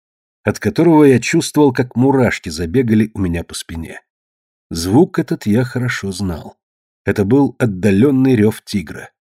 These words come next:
Ему вскоре ответил другой, с противоположной стороны, но гораздо ближе. Первою мыслью моей было влезть на дерево. Я уже готов был привести это в исполнение, но я слышал, что звери приближаются,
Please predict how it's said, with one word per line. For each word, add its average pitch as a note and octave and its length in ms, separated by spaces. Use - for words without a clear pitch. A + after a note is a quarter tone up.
Ему A2+ 240
вскоре D#3 320
ответил D3 400
другой, A#2+ 500
с - 80
противоположной G#2+ 720
стороны, A#2+ 460
но A2+ 140
гораздо G2+ 440
ближе. F2 480
Первою B2 460
мыслью A#2 440
моей A2+ 260
было G#2+ 220
влезть A2 320
на G#2 120
дерево. A#2 520
Я G#2+ 160
уже G2 160
готов G#2 300
был G#2+ 140
привести G2 420
это G#2 140
в G2 60
исполнение, G#2 720
но F2 120
я F#2+ 120
слышал, B2 400
что G#2 220
звери A#2+ 320
приближаются, A#2 960